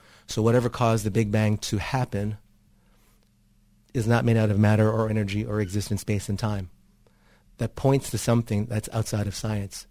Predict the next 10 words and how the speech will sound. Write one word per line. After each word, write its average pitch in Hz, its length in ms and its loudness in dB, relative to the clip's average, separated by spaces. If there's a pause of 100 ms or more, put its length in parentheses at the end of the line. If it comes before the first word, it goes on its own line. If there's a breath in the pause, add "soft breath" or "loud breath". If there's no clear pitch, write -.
because 107 240 -4
science 113 340 0
can 117 220 -2
only 120 340 2
study 110 500 -2
matter, 98 520 -2
energy, 98 320 -2
space, 101 320 -8
and 104 100 -8
time. - 240 -10